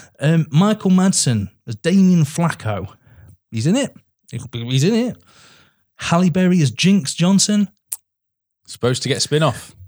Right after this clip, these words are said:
Speaker 1: Yeah, that died.
Speaker 2: That
Speaker 1: Then,
Speaker 2: died a death, didn't
Speaker 1: and,
Speaker 2: it?
Speaker 1: and then people saw the film.
Speaker 2: Yeah, <laughs> but don't worry, her spin-off would come in Catwoman.
Speaker 1: <laughs> Never, never forget. Madonna's voted, yeah, she's shit, but at the same time, let's be honest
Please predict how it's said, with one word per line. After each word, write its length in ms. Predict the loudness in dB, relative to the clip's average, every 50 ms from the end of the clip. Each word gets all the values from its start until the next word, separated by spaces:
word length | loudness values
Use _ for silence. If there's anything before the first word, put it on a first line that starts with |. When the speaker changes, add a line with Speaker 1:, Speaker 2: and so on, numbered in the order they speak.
| -16 _
Speaker 1:
Yeah, 240 | -2 0 0 2 2
that 300 | 0 -2 -4 -8 _ -2
died. 260 | 0 0 0 0 -2
Speaker 2:
That 100 | 0 2
Speaker 1:
Then, 220 | 2 4 4 4
Speaker 2:
died 240 | 4 4 2 2 0
a 60 | 0 2
death, 220 | 2 2 2 2
didn't 120 | 2 2 2
Speaker 1:
and, 60 | 2
Speaker 2:
it? 40 | 2
Speaker 1:
and 100 | 2 2
then 60 | 2
people 240 | 2 2 2 2 2
saw 180 | 2 2 2
the 60 | 0 0
film. 260 | -2 -2 -2 -2 -4 -8 _
Speaker 2:
Yeah, 180 | 0 0 0 0 0 -2 -6 -4 -4 -6 -6 -6 -8
<laughs> 20 |
but 160 | -8 -10 -4 -2
don't 200 | 0 0 2 0
worry, 200 | 0 0 0 0
her 100 | -2 -2
spin-off 340 | -4 -4 -4 -4 -4 -4 -4
would 120 | -6 -6 -4
come 240 | -4 -4 -4 -4 -6 -12 -18 -20 _ _ _ -14
in 80 | -14
Catwoman. 480 | -10 -8 -6 -6 -4 -4 -4 -4 -6 -8 -10
Speaker 1:
<laughs> 40 | -14 -20 -20 -20 -20 -20 -20 -20 -20 -20 -20 -20 -20 -20 -20 -20 _ _ -6
Never, 280 | -4 -2 -2 -2 -2 -4 -4
never 160 | -6 -6 -6
forget. 400 | -6 -6 -8 -8 -8 -8 -8 -8 -10 -12 _ -12 -12 -12 -10 -12 -12 -12 -14 _ _ _
Madonna's 440 | -2 0 2 2 2 2 2 2 0
voted, 260 | 0 0 0 0 0
yeah, 140 | 0 0 0
she's 220 | 0 -2 -4 -4
shit, 280 | -6 -6 -6 -8 -8 -8
but 80 | -8 -6
at 60 | -4
the 40 | -2
same 200 | -2 -2 -2 0
time, 380 | 0 2 2 2 2 0 -2 -4 _ _ _ _ _ _
let's 160 | -4 -4 -4 -4
be 160 | -4 -6 -4
honest 520 | -2 -2 -2 -2 -4 -6 -6 -6 -8 -12